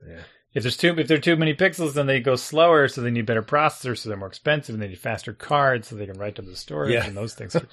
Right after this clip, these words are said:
Speaker 2: <laughs> Anyway, so you'll
Speaker 1: But
Speaker 2: laugh about this, but he's, um, I, those, uh, you know those shirts that I wear to work normally?
Speaker 1: Yeah.
Speaker 2: Well, anyway, he, he's, he's wearing the exact same
Speaker 1: Golf
Speaker 2: shirt
Speaker 1: shirt?
Speaker 2: that I wear
Speaker 1: All right.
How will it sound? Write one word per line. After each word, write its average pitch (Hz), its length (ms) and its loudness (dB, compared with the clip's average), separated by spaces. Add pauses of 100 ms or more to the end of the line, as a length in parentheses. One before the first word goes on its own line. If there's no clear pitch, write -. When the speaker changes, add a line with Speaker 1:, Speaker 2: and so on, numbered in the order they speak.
(220)
Speaker 2:
<laughs> - 300 -10
Anyway, 160 260 6
so 147 220 -10 (520)
you'll 180 160 6
Speaker 1:
But 180 40 6
Speaker 2:
laugh 175 260 6
about 127 200 0
this, 143 140 2
but 113 200 -6
he's, 117 320 -4
um, 104 400 -2 (1200)
I, 117 260 0 (760)
those, 120 280 -4 (380)
uh, 101 380 -4
you 127 100 -2
know 156 100 6
those 139 220 0
shirts 143 420 2
that 131 100 0
I 127 60 4
wear 123 140 6
to 117 80 0
work 117 320 2
normally? 120 500 2 (100)
Speaker 1:
Yeah. 196 160 4
Speaker 2:
Well, 160 120 2
anyway, 104 280 -2
he, 175 180 0
he's, 180 320 0
he's 170 220 0
wearing 165 320 6
the 123 80 4
exact 123 440 2
same 147 160 2
Speaker 1:
Golf 127 120 2
Speaker 2:
shirt 135 220 4
Speaker 1:
shirt? - 80 -2
Speaker 2:
that 113 100 0
I 110 100 4
wear 110 200 2
Speaker 1:
All 107 60 -2
right. 110 40 -10